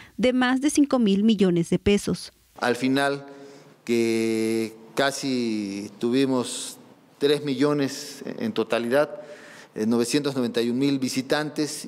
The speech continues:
Speaker 2: y la derrama superior a cinco mil millones de pesos en todo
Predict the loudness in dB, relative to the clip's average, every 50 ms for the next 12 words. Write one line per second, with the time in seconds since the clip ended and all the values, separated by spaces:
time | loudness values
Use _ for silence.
0 | -6 -2 0 2 2 2 4 2 2 2 2 2 2 0 -2 -2 -4 -2 0 2
1 | 2 2 2 2 0 -2 -8 -6 -4 -2 0 0 0 0 0 0 -2 -2 -4 -6
2 | -4 -2 -4 -4 -4 -8 -12 -14 -16 -18 -20 -20 -20 -20 -20 _ -10 -10 -8 -2
3 | 0 2 2 2 2 0 0 -2 -4 -6 -8 -10